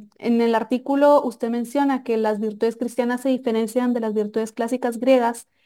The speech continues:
en que imitamos a Cristo, y justamente al principio del episodio mencionaba que, que la santidad es esa complicidad con Él, ¿verdad?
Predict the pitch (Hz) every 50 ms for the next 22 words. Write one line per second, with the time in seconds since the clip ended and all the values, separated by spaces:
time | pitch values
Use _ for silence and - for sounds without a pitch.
0 | _ _ _ _ _ _ _ _ - 240 233 226 233 240 233 220 208 214 202 208
1 | 226 220 - 254 - 311 339 359 349 - - 214 208 208 202 226 233 220 - 247
2 | 240 233 233 233 254 247 254 - 247 226 226 - 226 233 - 247 240 233 233 226
3 | 220 220 214 208 208 214 208 220 208 208 - 226 220 226 240 240 247 247 240 220
4 | 233 208 208 208 202 202 214 226 220 226 - 226 214 208 202 202 - - 220 214
5 | 202 202 214 208 208 208 214 208 214 214 240 233 233 247 233 233 240 226 220 233
6 | 226 214 208 - 208 202 208 214 208 - 208 208 208 196 190 185 - 196 196 208
7 | 214